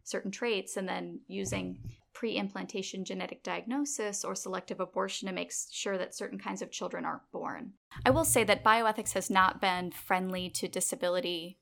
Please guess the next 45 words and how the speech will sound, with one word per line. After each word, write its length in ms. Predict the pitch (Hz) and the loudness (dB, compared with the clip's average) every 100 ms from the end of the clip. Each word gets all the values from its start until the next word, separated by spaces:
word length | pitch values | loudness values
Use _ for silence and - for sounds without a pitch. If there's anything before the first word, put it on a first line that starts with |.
| _ | _
on 180 | 196 185 | 2 2
the 80 | 180 | 0
whole. 460 | - 190 - - _ - | 0 0 0 -4 _ -4
It's 300 | 202 - - | -2 -2 2
unfortunately, 800 | 220 226 294 294 247 208 185 185 | 2 4 4 4 2 2 2 2
um, 400 | 180 170 170 - - _ _ _ _ _ - | 2 2 -2 -4 -12 _ _ _ _ _ -6
there 200 | 196 202 | 0 2
are 40 | 190 | 2
many 320 | 202 220 208 | 2 2 4
bioethicists 720 | 196 175 175 175 - 175 - | 4 4 0 -4 -4 0 0
who 540 | - 170 165 165 160 - _ _ | 0 -2 -4 -8 -10 -14 _ _
are 120 | 185 185 | 0 8
not 260 | 202 - | 8 8
fans 340 | - 185 180 196 | 2 0 0 0
of 200 | 180 - - - - - | -2 -6 -16 -18 -16 -4
sort 220 | - 185 | -4 -2
of 100 | - | -4
disability 460 | 190 - 185 175 | -2 0 2 2
rights 240 | 165 165 - | 2 2 0
and 100 | 180 | -4
disability 440 | 180 - 180 175 | -4 -2 -2 0
advocacy 680 | 165 - - 196 - 165 175 - _ - | 0 0 -4 -4 -4 -6 -8 -20 _ -4
for 120 | 240 | 0
many 200 | 226 190 | 2 2
different 300 | 180 - - | -2 -4 -10
reasons. 440 | 175 180 180 175 | -6 -4 -4 -4
And 140 | 190 190 | 0 2
some 240 | 214 202 | 2 2
will 380 | 196 190 185 - | 0 -2 -4 -6
try 160 | - 202 | 0 0
to 80 | - | 4
argue 400 | 190 196 190 185 | 2 2 0 0
that 140 | 185 | 2
it'd 120 | 180 | 0
be 80 | 208 | -2
better 400 | - 202 247 185 | 0 2 4 2
if, 240 | 180 - _ _ | -2 -8 _ _
you 160 | - 190 | -8 -6
know, 120 | 175 | -4
children 640 | 175 - 185 196 185 185 - - - - | -4 -4 -2 -2 -2 -4 -8 -20 -12 -4
were 80 | 208 | 2
never 260 | 196 226 | 4 4
born 300 | 202 170 160 | 0 0 -2
with 160 | 165 - | -4 -8
disabilities 800 | 175 - 170 165 160 160 156 | -8 -4 -2 -2 -2 -6 -6